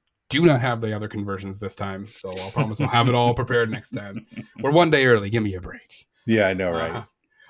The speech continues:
Speaker 1: all you need to do to join is go to patreon dot com slash Pokemon Professor.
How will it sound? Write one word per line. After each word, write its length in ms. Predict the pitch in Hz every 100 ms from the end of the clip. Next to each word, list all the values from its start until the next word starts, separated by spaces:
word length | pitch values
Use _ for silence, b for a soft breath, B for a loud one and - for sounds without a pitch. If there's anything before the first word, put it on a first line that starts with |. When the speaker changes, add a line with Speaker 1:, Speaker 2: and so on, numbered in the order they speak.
| b
Speaker 1:
all 120 | 131
you 60 | 160
need 140 | 160
to 80 | 147
do 320 | 139 143 143
to 100 | 127
join 500 | 120 120 123 165 202
is 600 | 120 113 107 104 104 - -
go 120 | 117
to 60 | 110
patreon 640 | - 127 - 123 113 107
dot 260 | 107 90 -
com 540 | 135 143 143 147 147
slash 400 | - 101 101 -
Pokemon 440 | _ 113 117 107 98
Professor. 580 | 107 135 123 147 143